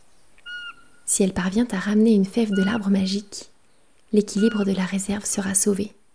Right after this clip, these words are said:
Elle attrape doucement la main d'Elijah qui s'endort à ses côtés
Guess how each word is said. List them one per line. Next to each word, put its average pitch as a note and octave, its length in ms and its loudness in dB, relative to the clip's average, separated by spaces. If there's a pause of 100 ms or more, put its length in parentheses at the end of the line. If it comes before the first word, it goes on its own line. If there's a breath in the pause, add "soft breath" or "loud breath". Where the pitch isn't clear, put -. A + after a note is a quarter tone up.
(1120)
Elle G#3 120 2
attrape G3+ 300 -4
doucement A3+ 480 4
la G3+ 140 4
main G#3 120 2
d'Elijah G#3 540 0
qui - 140 -14
s'endort G#3+ 380 2
à G3 60 -2
ses G3+ 140 -2
côtés G#3 440 -4